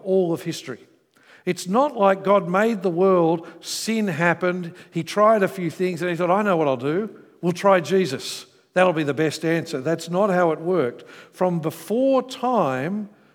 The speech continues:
God has worked everything towards Jesus. All those prophets in the Old Testament, like Isaiah, who we, we read as our Old Testament reading before,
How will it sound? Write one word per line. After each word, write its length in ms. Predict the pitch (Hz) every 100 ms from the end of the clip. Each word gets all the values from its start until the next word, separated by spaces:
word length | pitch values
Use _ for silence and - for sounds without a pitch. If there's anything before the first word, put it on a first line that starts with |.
| _ -
God 300 | 139 190 214
has 240 | 185 196 165
worked 540 | 165 190 247 240 247 -
everything 880 | 214 226 185 175 135 127 120 139 160 _ _ -
towards 420 | 175 165 175 131
Jesus. 680 | 131 147 104 101 - - - _ _ _ _ _ _ _
All 260 | 180 269 294
those 240 | 269 226
prophets 480 | - 240 220 143 -
in 60 | 165
the 80 |
Old 160 | 175 175
Testament, 320 | 180 165 123
like 180 | 143 143
Isaiah, 560 | 143 139 156 151 120 107
who 120 | 127
we, 160 | 123
we 180 | 135 139
read 220 | 127 143
as 100 | 131
our 140 | 131 131
Old 160 | 135
Testament 260 | 139 123 139
reading 160 | 139 131
before, 360 | 113 120 101